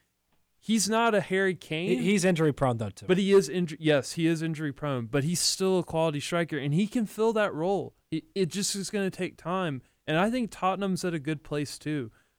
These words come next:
Speaker 1: So I think we're gonna see a strange season. There's gonna be a lot of teams up there that we don't normally see, you know, in a league that's usually top six heavy, where it's like,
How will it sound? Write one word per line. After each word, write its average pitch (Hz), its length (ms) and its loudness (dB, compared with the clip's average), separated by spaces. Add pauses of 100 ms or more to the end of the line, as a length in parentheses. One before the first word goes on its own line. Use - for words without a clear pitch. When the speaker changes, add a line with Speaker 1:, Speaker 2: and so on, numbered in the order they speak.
Speaker 1:
So 147 460 4 (340)
I 180 140 6
think 285 240 0
we're 262 100 0
gonna 240 160 4
see 202 300 -4
a 202 80 4
strange 175 420 -2
season. 127 460 -6
There's 156 200 0
gonna 190 320 2
be 185 120 -2
a 180 80 4
lot 165 240 0
of 156 100 -4
teams 165 320 -2
up 139 140 -2
there 131 160 -2
that 127 180 -2
we 131 160 -2
don't 175 260 0
normally 151 640 -4 (160)
see, 151 580 0 (260)
you 156 100 4
know, 143 200 4
in 160 180 2
a 165 60 4
league 165 420 2
that's 147 300 2
usually 151 340 -2
top - 340 -4
six - 320 -8
heavy, 160 300 -2
where 135 220 0
it's 131 160 -6
like, 131 220 -2